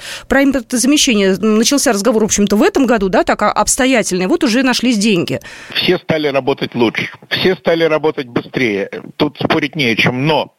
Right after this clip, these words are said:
Speaker 2: нынешние результаты по сравнению с тем, что хотелось бы достичь, ну, это ещё, ну, скажем так, указание на то, что пройдена четверть,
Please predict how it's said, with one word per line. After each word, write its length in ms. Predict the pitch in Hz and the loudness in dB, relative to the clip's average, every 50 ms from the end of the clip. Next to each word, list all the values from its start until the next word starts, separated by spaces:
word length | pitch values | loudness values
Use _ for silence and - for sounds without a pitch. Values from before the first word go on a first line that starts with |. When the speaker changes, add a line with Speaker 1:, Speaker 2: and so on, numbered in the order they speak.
| - | -2
Speaker 2:
нынешние 800 | - 143 160 190 226 226 202 185 165 147 - 151 - 147 151 151 | 2 4 4 4 4 2 -2 -2 -2 -2 -4 -4 -4 0 0 2
результаты 920 | 147 160 147 127 143 165 170 175 - - - 180 165 156 143 - - 135 107 | 2 2 0 2 0 -2 -2 -2 -8 -2 0 2 2 2 0 -2 -4 -6 -6
по 200 | _ - 143 135 - - | _ -4 -4 -4 -4 -2
сравнению 640 | 156 151 151 135 139 151 160 160 151 147 147 147 139 | -2 -2 -2 -2 -4 -4 -4 -2 -2 0 -2 -2 -2
с 60 | - - _ - | -4 -12 _ -4
тем, 320 | - 156 156 151 123 113 | -2 0 0 0 -2 -6
что 180 | - - - 123 | -6 -4 -4 -2
хотелось 540 | - - 131 - - 160 151 143 135 117 | 0 -2 -4 -2 2 2 2 2 2 0
бы 160 | 123 120 135 120 | -2 -4 -4 -2
достичь, 640 | 123 139 139 - _ - - 254 240 - - - - - - - - - - - - - - - - - | 0 -2 -4 -4 _ -2 0 0 2 0 -2 -4 -6 -14 -12 -12 -10 -10 -10 -10 -10 -10 -10 -12 -8 0
ну, 300 | - 156 180 196 190 180 | 2 2 4 4 2 2
это 220 | 185 208 202 - 190 | 2 0 0 0 -2
ещё, 680 | 180 175 160 - - - 180 185 185 190 190 190 180 | 0 0 -2 -2 -2 0 2 4 4 4 4 2 0
ну, 300 | 160 170 165 160 160 160 | -4 -8 -12 -12 -12 -12
скажем 420 | - - - 175 165 151 165 156 | -10 -4 -2 -2 0 0 0 -2
так, 280 | 151 - 160 147 - - | 0 -2 -2 -2 -2 -6
указание 560 | - - 151 143 131 160 170 170 160 156 151 | -6 -2 -2 -2 0 0 -2 -2 0 -2 0
на 160 | 143 143 143 | 0 0 -2
то, 160 | 139 - 156 151 | 0 0 0 0
что 200 | - - 151 120 | 0 -2 -4 -2
пройдена 500 | - 156 156 151 135 143 147 147 143 135 | 0 0 0 0 -2 -2 -2 -2 -2 -2
четверть, 600 | - - 190 165 131 - 135 131 110 - - | 0 -2 -2 -2 -2 0 -2 -2 -2 -2 -6